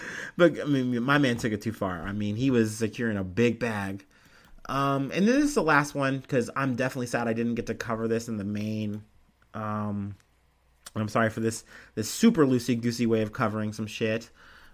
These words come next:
But, um, this was from Yahoo News and the Associated Press. I actually got to watch it happen 'cause they had the live coverage. But, uh, bam!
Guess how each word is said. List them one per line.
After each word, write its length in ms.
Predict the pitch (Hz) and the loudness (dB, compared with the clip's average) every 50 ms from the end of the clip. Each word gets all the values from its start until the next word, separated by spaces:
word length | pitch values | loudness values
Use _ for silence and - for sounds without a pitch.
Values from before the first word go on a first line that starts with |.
| - _ _ _ | -20 _ _ _
But, 280 | - 123 127 120 120 123 | -4 -2 0 0 0 0
um, 500 | 123 120 120 120 120 117 117 117 123 120 - _ - - - _ _ - | 0 0 2 2 2 2 2 0 -2 -6 -10 _ -20 -20 -20 _ _ -4
this 180 | 135 156 156 | -4 -4 -2
was 160 | - 185 175 180 | -4 -8 -6 -4
from 300 | 180 160 151 143 131 113 | -4 -4 -4 -4 -4 -4
Yahoo 400 | 131 135 143 143 165 165 175 170 | -2 0 2 2 2 0 0 -2
News 600 | 156 151 151 151 151 151 151 151 156 151 - - - | 0 0 0 2 2 2 0 0 -2 -4 -8 -12 -12
and 140 | - 123 120 | -10 -6 -4
the 60 | 117 | -4
Associated 500 | 117 117 147 143 139 143 143 131 127 127 | -4 -2 -2 -4 -2 -2 -2 -2 -4 -4
Press. 400 | - - 135 131 131 131 - - - - | -2 2 2 2 2 2 -2 -10 -10 -6
I 60 | 131 | -6
actually 200 | 135 - - 165 | -6 -4 -2 -2
got 120 | 170 170 | -2 0
to 80 | - 131 | 0 -2
watch 520 | 117 110 107 113 110 110 123 151 - - | -2 0 2 4 4 4 4 2 0 0
it 200 | - 190 196 - | 0 2 2 2
happen 440 | 196 - 190 170 190 - - 196 196 | 4 6 6 6 6 4 0 -4 -4
'cause 140 | 180 180 147 | -4 -4 -2
they 100 | 127 131 | -2 -2
had 220 | 127 135 127 117 | 0 0 0 0
the 60 | 113 110 | 0 -2
live 340 | 110 110 110 104 104 - | 0 2 2 2 2 0
coverage. 540 | - - 170 175 127 113 107 113 135 - - _ - - - - - _ _ _ - | 2 2 2 2 2 0 -2 -2 -4 -6 -12 _ -20 -20 -20 -20 -20 _ _ _ -2
But, 240 | - 135 123 117 117 | 0 0 2 2 2
uh, 260 | 113 110 110 104 104 - _ _ | 2 2 0 0 -2 -4 _ _
bam! 560 | - 233 240 214 175 135 113 87 - - 143 | 10 12 12 12 10 8 4 2 0 -4 -10